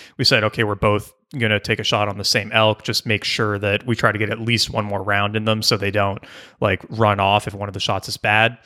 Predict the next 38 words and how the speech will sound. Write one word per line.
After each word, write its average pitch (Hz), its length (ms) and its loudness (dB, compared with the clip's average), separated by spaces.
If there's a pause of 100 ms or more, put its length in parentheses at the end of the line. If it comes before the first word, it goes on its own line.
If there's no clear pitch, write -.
(440)
Uh, 104 440 4
and 117 140 0
then 113 120 2
we 117 80 -4
follow 123 240 4
up 117 60 2
with 123 100 -2
a - 60 -8
couple 123 320 -2
of 98 60 -10
more 117 360 0 (220)
trying 107 440 -4
to - 140 -10
get 110 240 0
a 101 60 -8
third 156 320 0
on 110 120 2
her 110 80 0
while 107 200 2
she's 113 240 -4
running, 110 440 2
but 101 220 -4 (380)
we 120 160 -8
miss - 260 -10
basically - 380 -10
all - 180 -10
of 127 80 -16
them. 143 180 -12 (360)
Um, 98 420 -2 (720)
and 123 100 2
then 110 100 2
she 120 160 0
runs 104 240 -4
off 98 320 -4 (180)
into 135 160 -8
the 104 100 -10
woods, 107 360 -8 (320)
right? 101 280 -6